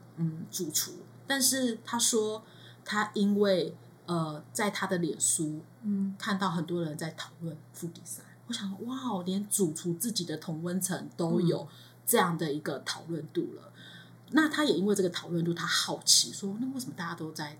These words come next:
Speaker 1: 讨论这个西。
Speaker 2: 对。
Speaker 1: 对啊，那这个跟，跟他自己的厨艺跟，呃，技艺上面有，有什么关系？所以他就因为这样，他就也买了这本书回来看。
Speaker 2: 嗯。
Speaker 1: 嗯，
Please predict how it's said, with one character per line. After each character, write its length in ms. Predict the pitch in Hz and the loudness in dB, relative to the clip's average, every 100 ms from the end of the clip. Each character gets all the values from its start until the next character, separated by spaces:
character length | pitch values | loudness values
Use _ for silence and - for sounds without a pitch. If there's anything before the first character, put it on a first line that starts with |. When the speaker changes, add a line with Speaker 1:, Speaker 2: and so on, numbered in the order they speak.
| - | -12
Speaker 1:
讨 120 | - - | -12 -12
论 100 | 156 | -16
这 40 | |
个 0 | 123 120 - - | -16 -16 -6 -2
西。 220 | - - | -2 0
Speaker 2:
对。 180 | 214 151 - - - | 0 0 -4 -12 -10
Speaker 1:
对 120 | - 185 | -2 -2
啊， 220 | 156 160 | -2 -4
那 120 | 226 | -4
这 100 | 214 | -2
个 140 | 226 190 | -2 -2
跟， 200 | 196 196 | 0 0
跟 200 | 202 202 | 2 2
他 160 | 185 165 | 2 0
自 140 | 180 | -2
己 200 | - 123 - - - | -6 -8 -12 -18 -4
的 320 | 156 120 - - - - | -2 -2 -6 -16 -20 -8
厨 260 | - - 165 165 | -2 0 0 -2
艺 260 | 196 175 165 | -2 -2 -4
跟， 280 | - 170 170 - - - 165 | 0 0 0 -4 -10 -6 -4
呃， 280 | 151 143 143 | -2 -4 -2
技 300 | - 190 170 | 0 2 0
艺 60 | |
上 160 | 170 160 | 0 0
面 160 | 156 | -2
有， 100 | 143 - | -4 -4
有 140 | 156 | -4
什 120 | 151 | -6
么 80 | - | -8
关 160 | - - | -10 -10
系？ 100 | 170 | -6
所 120 | 202 | -4
以 20 | |
他 60 | 208 | -2
就 100 | 208 - | -2 0
因 120 | 190 | 2
为 120 | 190 175 | 2 2
这 40 | |
样， 100 | 156 | -2
他 100 | 156 | -4
就 120 | 156 135 - - - - | -6 -8 -10 -20 -20 -10
也 120 | 180 165 | -2 -2
买 180 | 165 | -2
了 60 | 202 | -6
这 120 | - | -10
本 100 | - | -10
书 140 | - - | -12 -16
回 60 | - | -18
来 160 | - - | -18 -14
看。 220 | - - 226 | -10 -10 -10
Speaker 2:
嗯。 320 | 220 254 240 - | -12 -12 -14 -8
Speaker 1:
嗯， 120 | 180 | -6